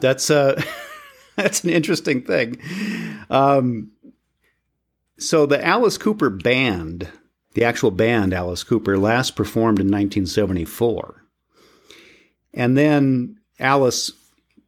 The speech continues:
who we know as Alice today, went solo,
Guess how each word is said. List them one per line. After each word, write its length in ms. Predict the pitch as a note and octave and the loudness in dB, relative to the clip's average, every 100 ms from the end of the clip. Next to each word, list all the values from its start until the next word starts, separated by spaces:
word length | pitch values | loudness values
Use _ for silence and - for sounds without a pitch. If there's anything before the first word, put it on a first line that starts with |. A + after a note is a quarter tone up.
| - _ | -20 _
who 160 | D#3+ | 0
we 160 | B2 A#2+ | 2 4
know 220 | B2+ C3 | 4 2
as 120 | G2 | 2
Alice 300 | G2 F2 F2+ | -2 -4 -6
today, 360 | - A2+ G#2 F#2+ | -2 0 0 0
went 280 | G#2+ B2 B2 | 0 0 0
solo, 600 | - F3+ A#2+ F2 F#2+ | 0 2 2 0 -4